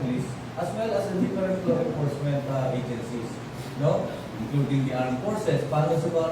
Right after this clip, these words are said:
nagkakantak ng, uh, uh, uh,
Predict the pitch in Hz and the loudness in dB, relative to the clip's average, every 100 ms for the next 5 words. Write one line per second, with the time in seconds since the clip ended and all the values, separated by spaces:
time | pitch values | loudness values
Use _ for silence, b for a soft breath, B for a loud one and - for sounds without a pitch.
0 | 160 160 143 147 147 147 147 143 143 135 | 0 0 2 0 0 0 0 0 0 2
1 | 131 131 - - - - 131 131 131 127 | 2 2 -2 -6 -10 -8 0 4 4 4
2 | 123 120 117 117 139 120 - - - 123 | 4 2 0 -2 -2 -4 -6 -8 -6 -4